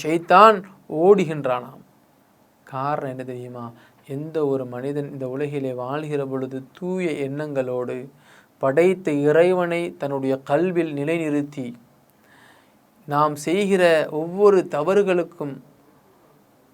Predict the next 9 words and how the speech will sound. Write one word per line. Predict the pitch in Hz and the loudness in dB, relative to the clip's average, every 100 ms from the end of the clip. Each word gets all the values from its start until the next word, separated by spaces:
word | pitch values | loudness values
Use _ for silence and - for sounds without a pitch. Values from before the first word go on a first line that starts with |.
| - | 2
பிராயச்சித்தமாய், | 165 220 220 202 202 180 165 156 147 139 139 | 6 6 4 -4 -2 -2 2 2 0 -4 -6
"இறைவா, | 135 143 143 143 143 - | -2 0 0 0 -2 -10
நீ | 147 | -14
என்னை | 131 123 123 | -14 -12 -14
மன்னித்து | 123 135 185 190 175 | -12 -8 -8 -4 -4
விடு" | 156 | -2
என்று | 147 143 135 - | -4 -4 -6 -2
தௌபா | 135 156 170 | -2 4 2
கேட்டு, | 147 147 139 139 123 | 2 -2 -6 -8 -12